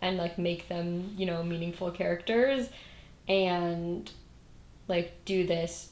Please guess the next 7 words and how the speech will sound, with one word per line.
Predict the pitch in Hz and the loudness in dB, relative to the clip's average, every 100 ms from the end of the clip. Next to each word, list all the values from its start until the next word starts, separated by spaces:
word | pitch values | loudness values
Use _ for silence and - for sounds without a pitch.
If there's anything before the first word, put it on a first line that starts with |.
| - | -8
presumably | - 190 170 170 170 180 185 185 190 190 - | 0 2 2 0 0 0 0 0 0 -2 -8
for | - 170 | -2 -2
people | - - 170 | -2 -2 -2
of | 175 - | -2 -4
color | 175 - | -4 -4
too | - 175 175 180 - | -4 -2 0 -2 -4
eventually. | - 165 185 - 190 185 190 196 | -4 -4 -2 -2 0 0 0 -4